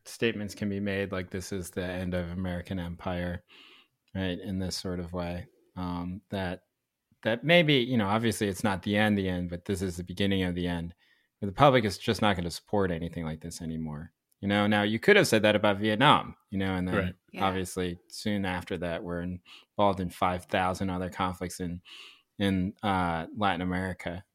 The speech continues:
Speaker 1: right? <laughs> And, and, like,
Speaker 3: Yeah,
Speaker 1: so you
Speaker 3: seriously.
Speaker 1: so, like, my general sense is that, you know, they're still just gonna do what they're gonna do, right?
Speaker 2: Yeah.
Speaker 1: And that, um,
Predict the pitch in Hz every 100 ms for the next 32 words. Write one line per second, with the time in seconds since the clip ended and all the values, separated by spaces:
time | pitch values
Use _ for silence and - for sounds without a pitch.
0 | _ 98 90 78 90 - 208 151 269 180
1 | - 180 - 170 120 160 156 156 151 -
2 | - - - - - - 160 160 147 -
3 | 160 190 170 - - 202 180 107 160 175
4 | 110 92 95 90 - - _ _ 156 135
5 | 82 117 - 180 120 - 110 87 113 107
6 | 92 98 95 80 80 110 101 57 - _
7 | - 95 95 87 - - 92 92 90 87
8 | - 92 87 80 82